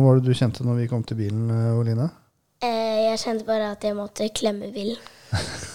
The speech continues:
Speaker 1: Jeg var veldig glad for å se den igjen.
Speaker 2: Ja, og så husker jeg at det første jeg gjorde var å åpne bilen og ta ut kosebamsen min og klemme den.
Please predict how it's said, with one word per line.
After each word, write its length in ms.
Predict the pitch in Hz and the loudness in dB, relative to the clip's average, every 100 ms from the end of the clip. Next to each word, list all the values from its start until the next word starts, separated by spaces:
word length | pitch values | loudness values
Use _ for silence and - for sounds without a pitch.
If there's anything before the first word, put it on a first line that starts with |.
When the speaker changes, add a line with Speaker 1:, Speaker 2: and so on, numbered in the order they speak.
| - - - | -18 -20 -2
Speaker 1:
Jeg 480 | 135 - 110 - - | -2 0 -4 -4 -4
var 120 | 123 117 | 0 2
veldig 160 | 107 | 2
glad 180 | 110 107 | -2 -4
for 140 | - 110 | -4 -4
å 40 | |
se 100 | 107 | -2
den 120 | 98 107 | -2 -2
igjen. 120 | 131 _ _ _ - | -4 _ _ _ -6
Speaker 2:
Ja, 180 | 233 226 - | -4 -4 -8
og 120 | 220 | -10
så 140 | 262 240 | -8 -6
husker 360 | 240 240 - 226 | -4 -6 -6 -6
jeg 80 | 220 | -6
at 140 | - - | -10 -12
det 120 | - 240 | -2 -2
første 440 | - 269 - - 226 | 0 -4 -4 -4 -2
jeg 160 | 233 | 0
gjorde 280 | 247 220 247 | 0 0 -2
var 180 | 262 240 | -2 0
å 60 | 240 240 | 0 -2
åpne 300 | 226 - 226 | -6 -8 -8
bilen 320 | 226 220 226 | -6 -4 -4
og 380 | 220 220 240 - - - - _ | -4 -6 -8 -14 -20 -20 -20 _
ta 180 | - 240 | -6 -4
ut 280 | 226 226 - | -2 -6 -10
kosebamsen 760 | - 240 233 214 220 220 226 220 | -6 -6 -6 -6 -4 -4 -2 0
min 200 | 226 220 | 0 0
og 120 | 220 | -2
klemme 340 | - 233 226 214 | -8 -10 -10 -10
den. 200 | 233 | -12